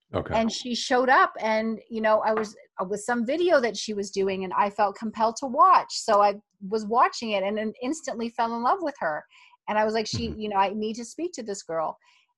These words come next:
Speaker 2: And, you know, and everyone else that's kind of shown up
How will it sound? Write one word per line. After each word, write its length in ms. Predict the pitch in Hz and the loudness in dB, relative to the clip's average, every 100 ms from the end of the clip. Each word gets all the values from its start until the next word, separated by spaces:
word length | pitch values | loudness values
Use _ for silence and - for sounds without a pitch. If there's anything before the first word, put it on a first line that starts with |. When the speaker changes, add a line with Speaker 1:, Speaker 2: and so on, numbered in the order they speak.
| - | -4
Speaker 2:
And, 480 | 220 220 220 220 - _ _ _ | 0 2 2 -2 -8 _ _ _
you 100 | 220 | -4
know, 140 | 220 196 220 | -2 -2 -4
and 140 | 208 - | -6 -4
everyone 400 | 247 302 269 247 | -2 -2 -2 0
else 220 | 277 302 | 0 0
that's 160 | 220 - | -6 -6
kind 220 | 233 226 | -6 -6
of 40 | 214 | -8
shown 360 | - 214 220 214 | -4 -2 -2 -2
up 220 | 269 | -2